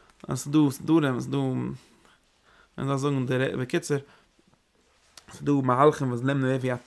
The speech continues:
מער ווי א יאר, אז דו, טאקע, א גאנצע זייטע פון יחידים, פון זיוווגים, פון מלכים, וואס מען דארף מאכן, יעדע יאר. דא ביי א סדר, וואס דער רשש שריב, א סדר פון דריי יאר.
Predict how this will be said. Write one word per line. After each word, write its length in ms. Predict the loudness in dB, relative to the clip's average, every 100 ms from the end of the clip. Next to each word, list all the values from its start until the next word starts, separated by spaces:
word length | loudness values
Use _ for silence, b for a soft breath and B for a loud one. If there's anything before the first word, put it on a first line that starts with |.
| -2
מער 140 | 0
ווי 160 | 0 -2
א 20 |
יאר, 300 | -2 -2 -4
אז 100 | -8
דו, 120 | -8
טאקע, 320 | -6 -6 -4
א 20 |
גאנצע 220 | -4 -6 -6
זייטע 320 | -2 -2 -2
פון 140 | -6
יחידים, 460 | -6 -2 -2 0 -4
פון 240 | -6 -10
זיוווגים, 520 | -10 -10 -6 -4 -4
פון 200 | -6 -8
מלכים, 320 | -6 -6 -6 -10
וואס 120 | -6
מען 80 | -4
דארף 180 | -4
מאכן, 200 | -4 -4
יעדע 240 | -4 -4 -2
יאר. 180 | -2 -2 B B B B _
דא 60 | 2
ביי 140 | 4
א 40 |
סדר, 300 | 6 6 6
וואס 120 | 4 -2
דער 80 |
רשש 260 | -2 -2 -2
שריב, 160 | -4 -6
א 40 | -2
סדר 260 | 0 0
פון 140 | -2 -2
דריי 300 | 4 4 4
יאר. 160 | 0